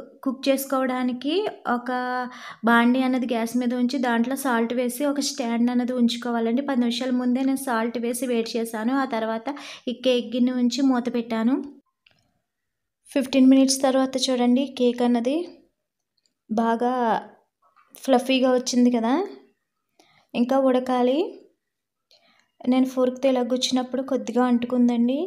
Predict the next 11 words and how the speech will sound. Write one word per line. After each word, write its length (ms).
అందుకనే 320
తిరిగి 300
మూత 200
పెట్టి 220
మళ్ళీ 240
కుక్ 240
చేస్తున్నా. 420
హాఫ్ 200
అన్ 80
అవర్ 240
తర్వాత 300